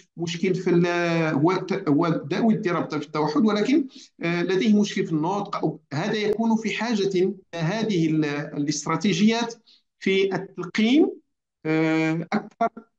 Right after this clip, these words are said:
من غيره من الأطفال. والحمد لله كما قلتم، فهذه ال-، هذه السلوكيات وهذه الاستراتيجيات وهذه الفنيات يمكن توظيفها كذلك حتى مع الأطفال الآخرين، فهي مفيدة ومفيدة جدا. شكرا.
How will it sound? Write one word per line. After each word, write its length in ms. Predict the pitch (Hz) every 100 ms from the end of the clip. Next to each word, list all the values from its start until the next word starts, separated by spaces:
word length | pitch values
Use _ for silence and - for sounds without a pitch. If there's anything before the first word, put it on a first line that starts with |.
| _ -
من 160 | 165
غيره 560 | 143 175 165 156 180 165 - _
من 140 | - 156
الأطفال. 600 | 151 135 - 107 110 107 _ _ _
والحمد 580 | 156 170 175 170 220 175
لله 340 | 180 175 196
كما 220 | 190 170 165
قلتم، 360 | 160 - 185
فهذه 560 | 180 170 160 156 156 143
ال-، 580 | 147 147 143 131 135 - - _ _ _ _ _ -
هذه 480 | 135 139 143 143 139
السلوكيات 840 | - 160 151 156 156 156 156 139
وهذه 180 | 135 135
الاستراتيجيات 1000 | 139 139 135 160 147 156 143 147 151 151
وهذه 180 | 143
الفنيات 500 | 139 - 147 160 170
يمكن 320 | 185 175 170 165
توظيفها 420 | 147 180 165 143
كذلك 460 | 143 139 147 165 - - -
حتى 260 | - 220 202
مع 140 | 156
الأطفال 500 | 151 - - - 156 156 - - 151
الآخرين، 500 | 143 139 143 147 151
فهي 280 | 139 127
مفيدة 420 | 139 139 165 139 139
ومفيدة 460 | 135 131 139 123
جدا. 340 | 110 101 - 101 _ _ _ _ _ _ _ _ _ _
شكرا. 460 | - 143 113 98